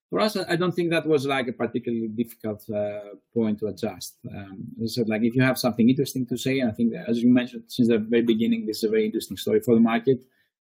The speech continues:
There's a lot of, uh, people coming at you. Um, as soon as we made the announcement,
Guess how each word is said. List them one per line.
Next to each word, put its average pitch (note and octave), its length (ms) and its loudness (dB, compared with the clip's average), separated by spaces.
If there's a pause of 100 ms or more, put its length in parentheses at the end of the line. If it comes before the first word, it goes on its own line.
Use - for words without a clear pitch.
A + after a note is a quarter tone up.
(280)
There's A2+ 180 6
a A2+ 40 4
lot A#2+ 220 4
of, A#2 220 -4
uh, A#2 340 2 (360)
people C3 280 6
coming D3+ 400 4
at D#3 200 0
you. F3 320 4 (160)
Um, B2 380 2
as A#2 120 -10
soon D3+ 140 -4
as C3 100 -4
we C3 60 -6
made C3 200 -4
the B2+ 80 -6
announcement, B2+ 680 -6